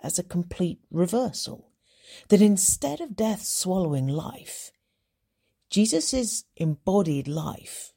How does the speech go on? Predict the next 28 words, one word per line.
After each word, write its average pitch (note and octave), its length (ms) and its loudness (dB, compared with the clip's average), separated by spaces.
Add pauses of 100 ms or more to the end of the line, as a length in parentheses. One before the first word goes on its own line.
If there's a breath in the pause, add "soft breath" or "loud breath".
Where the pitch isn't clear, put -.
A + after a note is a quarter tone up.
swallows F3 560 2
up D3+ 320 -4 (180)
all F3 320 -2
death. - 600 -6 (1300 loud breath)
Christians D#4+ 400 6
believe D3 380 0
that - 160 -4
he E3+ 260 -4
is D#3+ 100 -2
alive D3 600 -2
and A#2+ 200 -6
well C#3+ 420 2
and C3 300 -6 (400 loud breath)
in E3 240 0
some G3+ 400 2
kind D#3+ 340 -2
of B2+ 140 -6
body, C3 300 -2
transfigured E3+ 840 -2
in - 160 -12
Christian B2 460 -4
slang, G#2 500 -6 (600 soft breath)
pouring A3 400 6
out F3 240 -6 (180)
blessing D#3 760 -4 (200)
on B2+ 240 -6
all D#3 300 4
embodiment. B2+ 760 -4